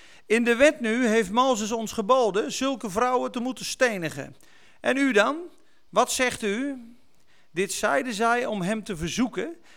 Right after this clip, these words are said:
omdat zij iets hadden om hem aan te klagen. Maar Jezus schreef en schreef met de vinger in de aarde. Er staat hier in de aarde, maar er staat op de grond.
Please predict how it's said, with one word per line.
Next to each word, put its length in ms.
omdat 360
zij 160
iets 220
hadden 420
om 160
hem 220
aan 280
te 80
klagen. 580
Maar 160
Jezus 800
schreef 760
en 420
schreef 480
met 140
de 80
vinger 460
in 180
de 100
aarde. 520
Er 80
staat 240
hier 120
in 100
de 60
aarde, 220
maar 80
er 120
staat 240
op 200
de 80
grond. 500